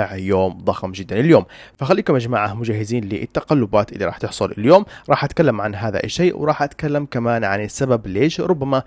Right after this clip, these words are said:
وممكن إنه إحنا نهبط، وكمان ادعاءات مهمة وخطيرة جدًا ضد الباينانس. وإذا يا جماعة هذا بالفعل اللي قاعد يحصل، فهذه كمان تعتبر النهاية للباينانس. لازم أقول هذا الشيء هنا بكل وضوح. فجماعة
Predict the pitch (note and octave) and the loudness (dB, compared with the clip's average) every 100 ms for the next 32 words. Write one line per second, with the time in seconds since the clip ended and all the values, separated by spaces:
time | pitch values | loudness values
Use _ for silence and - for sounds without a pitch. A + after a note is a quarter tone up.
0 | - - C#3 C#3+ B2 - A#2+ G#2+ G2+ - | -8 0 4 4 0 -2 -4 -4 -2 -4
1 | G#2+ - F#3 F3 F#3 - - - C#3 C#3+ | -2 0 2 2 0 -2 -10 -4 0 2
2 | D3+ D3 C#3+ - C3+ A2+ A2 - G#2+ A2+ | 2 2 2 0 -6 -6 -4 -4 -4 -6
3 | - F#2 B2+ D#3+ D3+ C3+ A2 G2 A2 A#2+ | -8 -8 -6 0 0 0 -2 -4 -4 -6
4 | A2+ G2+ G#2 A2+ G#2 G2 F2 F2+ - - | -4 -2 -4 -6 -6 -8 -6 -8 -6 -8
5 | - D#3 E3+ D3+ - - - - D3 E3+ | -2 2 2 0 -4 -14 -20 0 4 6
6 | D3 E3+ A2 G#2 - B2 A2+ G2+ G2 F#2+ | 6 4 2 0 -2 -2 0 0 -2 -4
7 | G#2 F#2+ G2+ G2+ G2 D3 - E3 - - | -4 -4 -6 -6 -2 -2 2 2 0 -16
8 | - C#3+ C3+ D3+ F3 - D3 C#3+ C#3 A#2+ | -4 0 2 2 0 -2 0 0 -2 -6
9 | - A2 A2 - G2+ F#2+ F#2 F2+ G#2+ D3+ | -4 -6 -6 -6 -10 -6 -4 -4 -2 0
10 | B2 F#2 E2 G2+ - - - A#2+ G#2 - | 2 0 -2 -8 -12 -18 -4 -2 -2 -4
11 | - G#2+ F2+ - A2+ G#2 E2 F2 G#2+ F2+ | -2 -2 -2 -4 -4 -6 -8 -4 -4 -2
12 | F#2 D#3+ F3+ - _ - C#3+ F3+ G#3 D#3 | 4 4 4 -4 _ 0 2 4 4 6